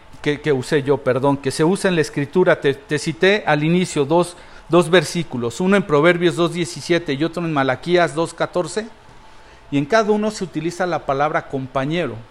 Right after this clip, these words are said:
y en el original, en cada una tiene una definición diferente, en cada versículo.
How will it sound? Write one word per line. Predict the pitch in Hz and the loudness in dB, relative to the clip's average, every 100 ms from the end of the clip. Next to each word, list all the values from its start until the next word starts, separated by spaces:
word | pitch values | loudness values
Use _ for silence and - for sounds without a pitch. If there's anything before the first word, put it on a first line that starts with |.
| - - - - - - - - - | -20 -20 -20 -20 -20 -20 -20 -20 -8
y | 143 | -4
en | 160 | 0
el | 156 | 0
original, | 165 165 - 175 185 240 247 - - - - - | 0 0 -2 0 2 0 -2 -12 -20 -20 -20 -6
en | 156 | -4
cada | 156 196 196 190 | 2 2 4 4
una | 190 190 - | 4 0 -2
tiene | 185 185 185 185 - | -2 0 -2 -4 -2
una | 165 180 175 170 170 170 139 | 2 2 4 2 2 -2 -4
definición | 139 139 139 - 151 151 | -4 -4 -4 -2 -4 -2
diferente, | 147 - 123 135 131 104 - | -4 -2 0 0 -2 -8 -8
en | 123 | -6
cada | 120 147 147 | 0 4 6
versículo. | 143 120 - 139 - 117 | 6 2 -2 -8 -6 -6